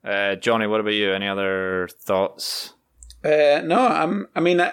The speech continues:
Speaker 2: even in that, there's, like, five other bits of it that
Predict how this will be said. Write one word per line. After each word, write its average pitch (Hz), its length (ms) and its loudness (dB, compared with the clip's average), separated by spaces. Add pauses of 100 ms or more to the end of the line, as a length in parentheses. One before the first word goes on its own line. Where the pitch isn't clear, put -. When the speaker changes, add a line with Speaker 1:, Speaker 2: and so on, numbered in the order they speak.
(220)
Speaker 2:
even 175 260 2
in 165 160 2
that, 156 220 0
there's, 123 160 -2
like, 135 200 2
five 127 300 4
other 123 220 4
bits - 300 -2
of 156 80 -2
it 98 140 0
that - 180 2